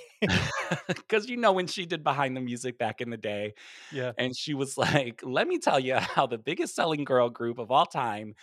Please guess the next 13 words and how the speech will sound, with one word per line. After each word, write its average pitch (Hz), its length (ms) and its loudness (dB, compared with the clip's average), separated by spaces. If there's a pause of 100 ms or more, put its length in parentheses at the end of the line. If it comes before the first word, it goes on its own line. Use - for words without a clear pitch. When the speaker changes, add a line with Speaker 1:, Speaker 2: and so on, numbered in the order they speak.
(340)
Speaker 2:
can 147 160 0
be 127 100 -2
bankrupt." 104 800 -2
Speaker 1:
Uh-huh. 139 400 2
Speaker 2:
And 127 160 -4
she 196 240 -4
did 175 240 -2
the 139 80 0
math 123 340 0
work 101 300 -4
for 95 300 -2
us. 87 360 -8
So, 110 580 2